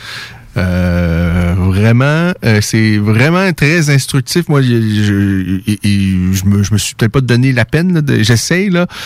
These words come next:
euh, notamment en feuilletant vo-, votre site internet, donc je répète, au nom du chien point com et, et tout ça, d'essayer d'en découvrir davantage. Mais on entend tellement tout et son contraire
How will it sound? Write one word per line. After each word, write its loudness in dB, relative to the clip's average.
euh, 4
notamment 2
en 2
feuilletant -2
vo-, 0
votre -2
site -4
internet, -2
donc 0
je -2
répète, 0
au 0
nom 2
du -2
chien 0
point -2
com 0
et, -8
et -2
tout -8
ça, 0
d'essayer 0
d'en 2
découvrir 0
davantage. 2
Mais 2
on 4
entend 0
tellement 0
tout 4
et 2
son -2
contraire -2